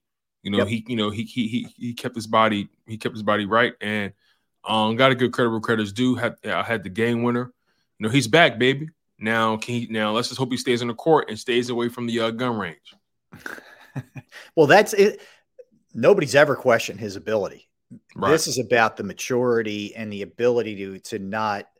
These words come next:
Speaker 2: to keep yourself on the floor for your team, for the league, for you, so you can make as much money as possible. You know, it, it's time to grow up, you know, and if everything that went on the last year plus hasn't done that, then I,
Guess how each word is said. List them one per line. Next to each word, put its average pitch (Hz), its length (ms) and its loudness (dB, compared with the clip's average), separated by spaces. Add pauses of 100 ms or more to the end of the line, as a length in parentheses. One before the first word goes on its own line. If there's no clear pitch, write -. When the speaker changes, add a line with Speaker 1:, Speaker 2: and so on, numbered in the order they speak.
(580)
Speaker 2:
to 139 80 -4
keep 175 260 -4
yourself 131 360 0
on 123 160 0
the 107 80 -6
floor 95 520 -10
for 123 140 -4
your 101 260 -2
team, 156 480 -6
for 127 140 -8
the 90 100 -12
league, 127 360 -4
for 110 180 -8
you, 127 580 0 (560)
so - 140 -4
you 113 200 -4
can 120 180 -2
make 120 180 0
as 101 100 -8
much 117 220 -4
money 120 260 0
as 104 100 -8
possible. 117 680 -2 (560)
You 113 140 -4
know, 104 180 -2
it, 113 180 -6
it's 117 180 -8
time 135 220 0
to 139 60 -2
grow 127 260 6
up, 139 320 0 (240)
you 110 100 -6
know, 110 120 0
and 110 100 -4
if 117 200 -6
everything 135 440 0
that 131 100 -4
went 131 180 0
on 123 180 4
the 110 80 0
last 110 420 -4
year 110 240 -6
plus 104 600 -4 (920)
hasn't 117 480 -4
done 127 240 0
that, 98 320 -4
then 107 200 -8
I, 107 140 -4